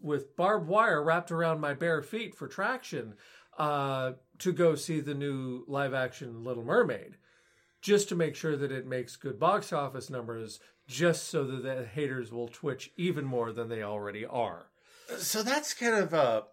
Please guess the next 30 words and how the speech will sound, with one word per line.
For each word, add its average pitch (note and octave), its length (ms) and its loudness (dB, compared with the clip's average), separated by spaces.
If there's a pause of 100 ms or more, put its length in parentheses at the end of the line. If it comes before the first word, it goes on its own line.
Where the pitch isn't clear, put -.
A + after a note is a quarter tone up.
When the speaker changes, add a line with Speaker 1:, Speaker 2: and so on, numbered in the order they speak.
Speaker 2:
all E3+ 80 6
right. B2+ 180 6 (380)
Speaker 1:
But F#3 220 4
that's D#3 320 4
just A#2 300 -6
me. G#2+ 360 -6
Speaker 2:
So D3 160 0
let's G#3+ 240 2
look F#3+ 200 2
at F3+ 100 -2
what D#3+ 140 -2
we C#3+ 80 -2
got. G2 200 0
So A#2+ 200 -6
the B2 80 -8
first B3 320 2
of F#3 80 -2
the D#3+ 80 0
live C#3+ 280 6
action B2+ 320 0
remakes G#2+ 380 -4
I G2 80 -4
can F2+ 140 -12
think F2 280 -10
of E2+ 300 -6 (100)
is E2+ 480 -10
Beauty G#2+ 260 -6
and G2 100 -4
the - 20 -12
Beast. - 380 -14